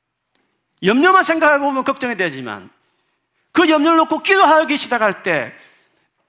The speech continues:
지금 내 기도를 들으신 하나님이 누군지를 생각해 보면, 자기들 아들을 아끼지 않는 하나님이라 생각해 보면, 염려 중에 있으면서도 불구하고 "하나님, 정말 감사합니다.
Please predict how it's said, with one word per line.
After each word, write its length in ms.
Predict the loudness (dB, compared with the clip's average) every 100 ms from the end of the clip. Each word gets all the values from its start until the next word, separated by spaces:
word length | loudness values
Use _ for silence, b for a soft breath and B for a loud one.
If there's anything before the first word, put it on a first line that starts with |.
| _
지금 320 | -2 0 2
내 140 | 2 0
기도를 340 | 0 2 2
들으신 340 | 2 0 0 0
하나님이 440 | 2 2 0 -2
누군지를 480 | -2 0 0 2 0
생각해 360 | 0 -2 -2
보면, 480 | -4 -8 -8 -10 -16 _ _ _ _ _ _
자기들 420 | 2 2 4 2 4
아들을 420 | 4 4 4 4
아끼지 300 | 2 2 2
않는 220 | 2 0
하나님이라 640 | 0 2 2 2 2 0
생각해 320 | 0 0 -2
보면, 460 | -2 -6 -6 -10 -14 B B B -2
염려 320 | -2 2 0
중에 260 | 2 2 0
있으면서도 560 | 0 -2 -2 -4 -8
불구하고 680 | -8 -8 -6 -6 -8 -12 -14 _ _ _ _ -2
"하나님, 360 | 2 2 0
정말 280 | -2 0 0
감사합니다. 880 | 0 -4 0 -2 -2 -8 -14 -16